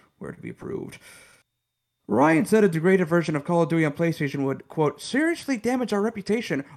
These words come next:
Our gamers would desert our platform in droves, and network effects would exasperate the problem. Our business would never recover."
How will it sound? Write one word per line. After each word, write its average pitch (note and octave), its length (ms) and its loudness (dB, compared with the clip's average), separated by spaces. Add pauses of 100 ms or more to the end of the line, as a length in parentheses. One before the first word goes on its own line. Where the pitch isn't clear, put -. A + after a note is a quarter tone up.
(100)
Our G3+ 180 6
gamers C4 500 2
would F#3 200 4
desert A3 460 2
our A#3 180 4
platform D#4 680 0
in C#4+ 100 2
droves, E3+ 560 4
and F3 240 0
network A#3 540 0
effects F3 500 -2
would C#3+ 140 0
exasperate F3 720 2
the E3+ 60 -6
problem. C#3 500 -4 (240)
Our D#3+ 180 6
business F#3+ 640 2
would D#3 160 0
never D3+ 400 0
recover." B2+ 600 -6